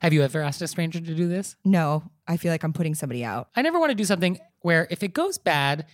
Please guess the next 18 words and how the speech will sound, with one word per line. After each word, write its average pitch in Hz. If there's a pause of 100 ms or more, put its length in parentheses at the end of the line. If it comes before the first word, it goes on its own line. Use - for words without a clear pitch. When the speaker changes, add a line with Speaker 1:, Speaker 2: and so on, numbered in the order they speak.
(200)
Speaker 1:
and 170
someone's 175
like, 156 (140)
"Well, 139
I 143
could 170
see 135
that 139
happening." 120 (380)
I 269
never 330
want 202
that 151
to 151
be 131
the 110
thing. 104 (100)
Speaker 2:
Yeah. 254